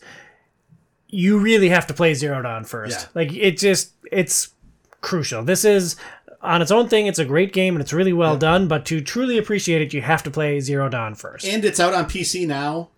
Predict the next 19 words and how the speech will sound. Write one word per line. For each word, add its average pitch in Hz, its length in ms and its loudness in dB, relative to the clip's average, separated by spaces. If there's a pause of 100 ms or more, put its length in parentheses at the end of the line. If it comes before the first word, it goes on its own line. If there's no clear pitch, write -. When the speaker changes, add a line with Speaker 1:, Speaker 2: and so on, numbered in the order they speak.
(120)
Speaker 2:
right? 156 420 -4
I 147 80 -6
believe 147 300 -2
it 160 120 -6
came 160 180 -8
out 160 80 -8
on 156 80 -6
P 160 140 -10
C 160 580 -8
late 135 260 -6
last 160 320 -10
year, 180 380 -8 (300)
mid 135 200 -4
last 156 300 -6
year, 170 220 -4
something 170 280 -6
like 165 200 -8
that. 165 360 -10
So, 139 380 0